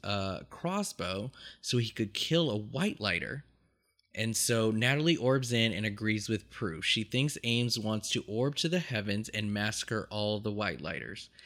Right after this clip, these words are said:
And so Phoebe realizes what this means. Without White Lighters to protect them, Ames would be free to massacre all witches as well.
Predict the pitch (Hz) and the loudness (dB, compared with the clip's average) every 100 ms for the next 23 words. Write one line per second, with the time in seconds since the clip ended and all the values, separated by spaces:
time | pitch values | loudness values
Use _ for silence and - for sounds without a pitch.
0 | - - - 104 120 107 123 117 113 107 | -18 -14 -8 -2 -2 -2 -2 0 2 0
1 | 107 135 165 143 113 110 110 107 101 - | 2 4 4 6 4 2 -2 -2 -2 -4
2 | 104 - 107 156 165 107 113 - 104 101 | -8 -6 2 4 4 2 -2 -4 -4 -2
3 | 92 98 127 202 - 113 107 104 104 107 | -2 -6 -4 -2 -2 0 2 2 0 -2
4 | - - - - - 98 113 - - 185 | -6 -12 -20 -4 -4 -2 -2 -2 0 0
5 | - 98 95 104 - 107 123 147 151 127 | 0 -4 -2 -2 -4 2 4 4 2 0
6 | 117 - 113 113 107 - - 117 117 - | -2 -4 -6 -2 -2 -6 -4 -2 0 0
7 | 117 107 101 - 104 - 120 143 131 120 | 0 -2 -2 -4 -6 -2 2 2 2 2
8 | 117 117 113 113 101 - 104 107 - - | 2 0 0 -2 -6 -6 -4 -4 -6 -12